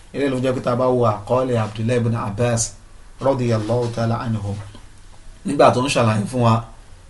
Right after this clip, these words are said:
ìṣẹ̀lẹ̀ kan tó ṣẹlẹ̀ láyé Ànábì wa Muhammad sallallahu alayhi wa sallam,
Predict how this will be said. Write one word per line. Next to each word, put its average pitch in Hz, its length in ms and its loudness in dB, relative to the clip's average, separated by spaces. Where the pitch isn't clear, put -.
ìṣẹ̀lẹ̀ 113 340 0
kan 123 160 -4
tó 143 60 -4
ṣẹlẹ̀ 120 240 0
láyé 127 160 2
Ànábì 113 260 2
wa 104 100 -2
Muhammad 110 480 -2
sallallahu 113 600 -2
alayhi 104 200 -6
wa 101 120 -6
sallam, 107 340 -4